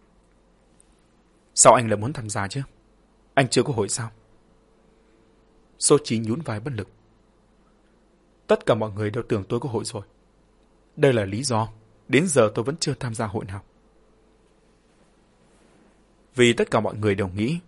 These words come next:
anh ta đã có hội, nên trước giờ chưa từng có người mời số chín tham gia.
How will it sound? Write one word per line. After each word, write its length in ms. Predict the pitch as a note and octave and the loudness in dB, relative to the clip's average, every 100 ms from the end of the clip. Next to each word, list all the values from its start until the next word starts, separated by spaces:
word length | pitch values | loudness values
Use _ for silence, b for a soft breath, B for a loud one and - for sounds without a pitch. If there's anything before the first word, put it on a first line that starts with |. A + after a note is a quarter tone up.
| _ - | _ -4
anh 140 | C#3+ | -2
ta 160 | - G#2+ | 0 -2
đã 80 | |
có 140 | - C3+ | -2 -6
hội, 200 | G2+ F#2 - _ _ _ _ _ _ | -6 -6 -10 _ _ _ _ _ _
nên 200 | B2 A#2 | 2 2
trước 180 | - G3 | 2 -2
giờ 220 | A2 G2+ G2 - _ _ _ | 2 2 0 -10 _ _ _
chưa 160 | - G3 | 6 6
từng 220 | D3+ G#2+ | 6 2
có 80 | F3+ | 0
người 240 | B2 G#2 | 0 -2
mời 200 | G2 G2 | -2 -4
số 160 | - A#2 | -4 -4
chín 260 | - A#2+ - | -6 -6 -6
tham 180 | A#2 | -6
gia. 220 | G#2+ G#2+ | -4 -6